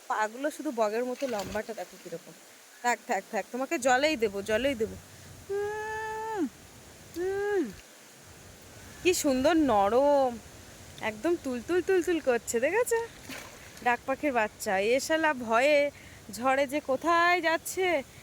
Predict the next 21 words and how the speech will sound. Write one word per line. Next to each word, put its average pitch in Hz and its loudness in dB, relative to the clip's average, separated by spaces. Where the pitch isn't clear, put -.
এর 285 2
মাও 277 4
যে 381 0
কোথায়, 392 4
আর 311 4
এর 359 -2
সাথে 330 -2
আর 302 2
একটা 359 -4
ছিল, 359 0
সেও 339 0
যে 403 0
কোথায়, 359 -2
কোথায় 285 2
লুকিয়েছে। 247 -2
তোমাকে 277 -2
ছেড়ে 247 0
দিই। 220 -6
ওমা, 392 6
এই 403 2
পু-, 339 -4